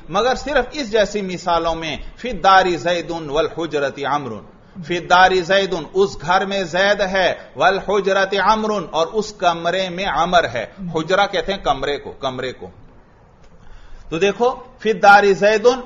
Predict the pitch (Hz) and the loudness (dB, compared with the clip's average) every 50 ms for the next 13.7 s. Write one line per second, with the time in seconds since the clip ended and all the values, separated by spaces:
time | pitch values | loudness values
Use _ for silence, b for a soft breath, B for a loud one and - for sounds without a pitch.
0 | - - 165 196 196 - - 208 214 196 190 185 185 180 170 180 175 165 180 196 | -8 -4 -2 -2 -2 -2 0 0 0 2 2 2 2 0 0 -2 -2 0 0 0
1 | 190 170 143 127 117 98 - - - - - - _ - - - 170 170 180 185 | 0 -2 -4 -4 -6 -8 -14 -18 -20 -20 -20 -20 _ -20 -12 -6 -4 -2 0 2
2 | 175 170 - - - - - - - - - - - - - _ - - - - | 0 0 -2 -4 -14 -20 -20 -20 -20 -20 -20 -20 -20 -20 -20 _ -20 -20 -20 -20
3 | - - - - 202 220 208 175 190 180 175 170 165 143 123 110 - - - - | -20 -8 0 4 4 4 6 6 6 6 6 6 4 2 0 -4 -8 -14 -18 -20
4 | - - - 190 196 170 170 165 165 175 180 190 196 196 190 170 160 - 165 165 | -16 -10 -8 -8 -4 0 2 4 4 4 6 6 4 4 4 2 2 4 6 6
5 | 165 165 170 170 175 180 190 196 202 - - - 127 135 156 143 113 156 160 160 | 6 6 4 0 -2 -2 -4 -4 -6 -12 -18 -12 -6 -4 -4 -4 -4 -4 -6 -6
6 | 135 104 90 - - - - - 120 123 160 180 208 220 202 185 160 175 175 185 | -6 -8 -10 -14 -18 -20 -20 -10 -2 2 4 4 4 4 2 0 0 0 -2 -4
7 | 180 175 165 170 180 165 170 180 175 165 160 147 165 165 160 - 160 156 165 165 | -4 -4 -6 -6 -6 -2 0 0 0 0 0 -4 -6 -6 -4 -2 -2 0 -2 -2
8 | 165 170 165 165 170 160 160 - 165 151 151 151 151 - 175 175 160 - 175 160 | -6 -8 -8 -6 -6 -6 -4 0 0 0 0 -2 -6 -8 -10 -10 -8 -4 -4 -4
9 | 147 147 151 - 151 135 131 143 147 151 139 123 - 135 117 95 110 110 104 - | -2 -4 -4 -4 -2 -2 0 0 -2 -2 -4 -6 -6 -6 -6 -6 -8 -10 -10 -12
10 | B B B 196 170 160 - 151 160 151 131 110 151 180 196 196 196 - 196 185 | B B B -14 -8 -2 2 2 2 2 0 0 2 2 2 2 2 -2 -4 -6
11 | 160 151 170 170 170 190 180 180 170 156 147 147 - - 151 147 143 151 151 156 | -6 -6 -6 -4 0 0 0 0 0 -4 -6 -8 -6 -4 -4 -2 2 2 2 4
12 | - - - - - 120 139 147 139 117 - - 117 98 92 90 B B B B | 2 0 -2 -6 -12 -6 -4 -4 -4 -4 -6 -10 -10 -10 -10 -14 B B B B
13 | 147 160 160 - 175 175 185 190 208 208 190 180 170 | -2 0 2 4 4 4 4 4 2 2 2 2 0